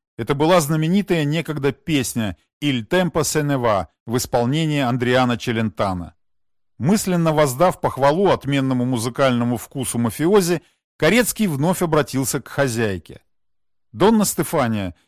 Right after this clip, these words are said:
у вас есть несколько минут на то, чтобы собрать в дорогу все необходимое.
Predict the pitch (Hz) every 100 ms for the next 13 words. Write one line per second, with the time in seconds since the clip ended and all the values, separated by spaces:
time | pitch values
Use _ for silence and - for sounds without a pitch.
0 | _ _ 113 160 226 - 190 - 190 202
1 | - 170 170 170 170 131 123 117 220 196
2 | - 139 123 151 139 175 139 110 139 185
3 | 165 127 - 147 143 131 139 127 110 104
4 | 92